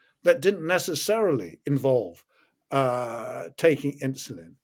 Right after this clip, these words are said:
And that led them in the direction of recognizing that diet and weight, uh, were critically important factors that, uh, caused, uh, diabetes.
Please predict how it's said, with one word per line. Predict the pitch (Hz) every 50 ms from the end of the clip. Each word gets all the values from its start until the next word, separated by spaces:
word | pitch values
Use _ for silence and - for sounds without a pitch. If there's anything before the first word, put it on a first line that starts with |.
| _ _ _ _ _ _ _ _ _ _ -
And | - 170 160 156
that | 165 208 247 254 208 196
led | 180 175 196 220 226 -
them | - 190 170
in | 165 156
the | 151 147
direction | 135 151 139 139 151 185 233 - - - - 180 165
of | 135 120 131
recognizing | 170 190 208 202 - 165 139 135 127 127 123 127 120 - 151 139 135 127
that | 131 131 - _ _ _ _ _ - 139
diet | 123 151 147 147 147 156 165 165 170 - - - _ _ _ _ -
and | 151 143 127 107
weight, | 113 123 160 175 165 220 247 - - - - _ _ _ _ _ _ _ -
uh, | 147 143 143 139 135 135 139 139 139 _ _ _ _ -
were | 160 165 160
critically | 165 - 190 180 - - 202 - - 185 180
important | 175 160 143 - 247 285 254 262 - 151 120 95 - _ _ _ _ _ _ _
factors | - - 170 147 131 - - - 147 135 127 -
that, | - 143 123 - - - _ _ _ _ _ _ -
uh, | 139 139 135 131 131 131 131 131
caused, | - - 165 160 143 131 123 117 110 - - _ _ _ _ _ _ -
uh, | 139 135 135 127 123 123 123 120 117 120 117 117 117 113 113 _ _ _ -
diabetes. | 147 131 131 123 113 - 131 120 110 - - 127 - _ - -